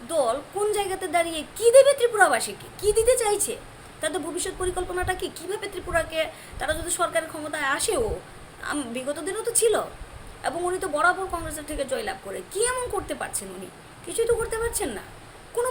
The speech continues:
পরিকল্পনা নেই, কিচ্ছু নেই, সামাজিক অর্থনৈতিক কোনো চিন্তাধারা পরিকল্পনা নেই, কিচ্ছু নেই। সিপিআইএম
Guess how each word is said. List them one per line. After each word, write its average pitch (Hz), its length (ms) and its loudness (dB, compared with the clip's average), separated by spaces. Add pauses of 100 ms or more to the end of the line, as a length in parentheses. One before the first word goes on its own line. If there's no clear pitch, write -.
পরিকল্পনা 381 540 2
নেই, 359 240 0
কিচ্ছু 453 220 2
নেই, 359 140 -2
সামাজিক 330 380 -6
অর্থনৈতিক 330 460 -8 (320)
কোনো 415 180 -4
চিন্তাধারা 359 420 0
পরিকল্পনা 277 520 -4
নেই, 220 220 -10
কিচ্ছু 494 340 4
নেই। 330 200 2 (600)
সিপিআইএম 349 760 6